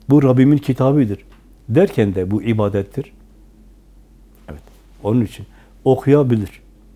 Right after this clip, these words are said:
Bütün mezheplere göre okuyabilir. Mezhepler din değildir. Sadece orada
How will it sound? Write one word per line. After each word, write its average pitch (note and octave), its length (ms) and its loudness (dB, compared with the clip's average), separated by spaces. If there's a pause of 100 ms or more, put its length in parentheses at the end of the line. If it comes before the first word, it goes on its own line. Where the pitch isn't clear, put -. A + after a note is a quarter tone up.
(2000)
Bütün F3+ 240 4
mezheplere A#2+ 540 2
göre B2 280 0
okuyabilir. A2+ 720 -4 (3000)
Mezhepler A2+ 500 -2
din A#2 260 2
değildir. F2 500 0 (1500)
Sadece A2 400 0
orada G2+ 400 0